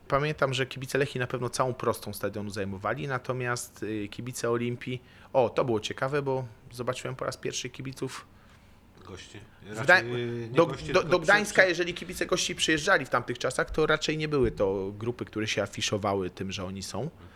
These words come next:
Speaker 2: czyli
Speaker 1: E, a zobaczyłem po prostu te
Speaker 2: dwie grupy
Speaker 1: niebiesko-biało-żółte flagi.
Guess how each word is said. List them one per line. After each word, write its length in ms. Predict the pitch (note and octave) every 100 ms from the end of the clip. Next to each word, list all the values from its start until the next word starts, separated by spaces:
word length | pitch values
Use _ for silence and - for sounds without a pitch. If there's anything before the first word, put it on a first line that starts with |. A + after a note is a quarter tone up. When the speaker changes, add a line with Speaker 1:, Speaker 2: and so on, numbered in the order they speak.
| - - - -
Speaker 2:
czyli 120 | - - - A2 A#2
Speaker 1:
E, 80 | -
a 80 | B2+
zobaczyłem 540 | C3 C3 - C#3+ C#3+
po 120 | C#3
prostu 280 | C3 C3 C3
te 120 | - A#2+ A#2 A2+ A2+ A2+ A2 A2
Speaker 2:
dwie 100 | G#2+
grupy 240 | A2+ G2 B2+
Speaker 1:
niebiesko-biało-żółte 1300 | B2+ C3+ C#3+ - B2 C3 C3 A#2 A#2+ A#2+ A2 G#2 F2
flagi. 560 | - A2 G#2 C#3+ F#3+